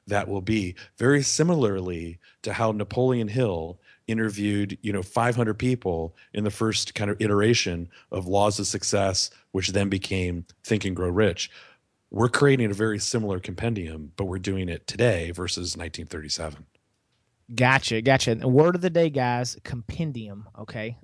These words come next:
Speaker 2: Now, that's a word that I haven't heard a whole lot. <laughs> So, uh,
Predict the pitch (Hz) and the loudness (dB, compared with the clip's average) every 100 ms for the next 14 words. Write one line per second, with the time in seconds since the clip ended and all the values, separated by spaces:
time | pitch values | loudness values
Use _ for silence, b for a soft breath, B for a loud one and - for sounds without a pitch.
0 | _ 113 135 - 131 127 131 117 113 123 | _ -4 -4 0 0 0 0 -2 -6 -6
1 | 131 135 117 - 143 113 120 113 113 107 | -2 -2 -2 -2 0 -2 -2 -2 -2 -2
2 | 113 - - - 139 131 127 120 | -6 -4 -2 2 4 4 2 2